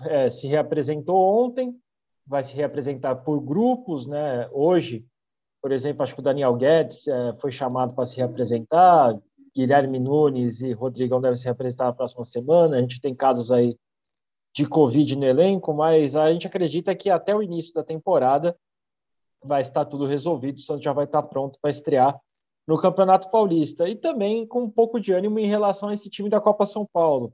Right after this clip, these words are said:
porque tinha muita dúvida sobre como ia ser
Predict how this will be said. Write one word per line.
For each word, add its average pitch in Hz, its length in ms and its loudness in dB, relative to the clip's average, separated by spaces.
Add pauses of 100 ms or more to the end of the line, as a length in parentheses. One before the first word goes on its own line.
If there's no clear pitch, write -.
porque 180 280 -4
tinha 285 300 -4
muita 214 260 0
dúvida 165 380 -4
sobre 156 400 -8
como 196 400 6
ia 175 260 6
ser 160 400 -2